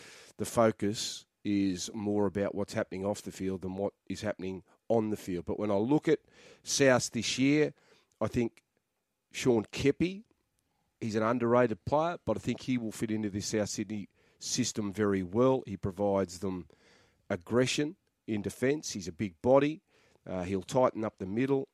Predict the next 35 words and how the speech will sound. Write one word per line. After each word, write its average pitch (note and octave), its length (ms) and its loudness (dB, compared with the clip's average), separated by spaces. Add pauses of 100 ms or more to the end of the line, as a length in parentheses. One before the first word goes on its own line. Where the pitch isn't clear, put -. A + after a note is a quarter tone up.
Uh, F#2+ 180 -4
he'll F#2+ 180 -6
do A2+ 200 0
his G#2 180 -2
work A2 380 0 (300)
in G#2 140 -4
attack. C#3+ 600 -6 (520)
Uh, G2 280 -2
and A2 140 2
it A2 160 0
adds A#2+ 300 2
to - 120 -6
their G2 200 0
depth. - 560 -4
And G2 100 -4
I G2+ 60 -2
think C3+ 240 -4
if A2 60 -8
they G#2+ 140 0
can F#2+ 140 -10
keep G#2+ 320 -4
him C3+ 240 0
on A#2+ 100 0
the A2 60 0
field, A#2 400 0
Totola A#2 560 2
on A2 100 0
the G#2+ 80 -2
field, A2+ 460 0
you've - 140 -12
got F2 200 -8
Tom F2+ 260 -6
Burgess, A2+ 540 0
you've F2+ 140 -14
got, - 240 -10